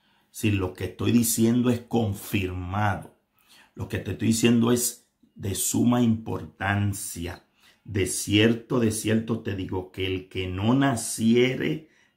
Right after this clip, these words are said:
de agua y del Espíritu no puede entrar en el reino de Dios. ¿Vieron por qué el reino de Dios es un, eh, un reino de arrepentimiento? ¿Por qué la predicación del evangelio del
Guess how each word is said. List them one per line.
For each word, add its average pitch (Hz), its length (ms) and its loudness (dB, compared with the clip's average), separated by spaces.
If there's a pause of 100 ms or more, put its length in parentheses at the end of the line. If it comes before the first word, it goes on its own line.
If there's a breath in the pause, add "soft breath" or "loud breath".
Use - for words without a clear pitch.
(100)
de 98 460 -2
agua 151 840 2
y 120 140 -2
del 104 240 -2
Espíritu 110 880 -2
no 104 320 -2
puede 113 380 2
entrar 101 920 -2 (300 loud breath)
en 104 220 -2
el 92 200 -6
reino 110 640 0
de 95 240 -4
Dios. 98 720 -8
¿Vieron 120 400 0
por 117 260 -6
qué 120 200 0
el 113 120 -4
reino 120 320 -2
de 110 140 -4
Dios 120 460 -2 (400 loud breath)
es 113 400 -2
un, 113 420 0
eh, 104 380 -4 (240 soft breath)
un 113 180 2
reino 107 540 0
de 110 100 -2
arrepentimiento? 107 1000 -2
¿Por 101 200 -4
qué 110 120 -4
la 113 160 0
predicación 107 800 -2
del 104 140 -6
evangelio 107 680 -8
del 104 200 -6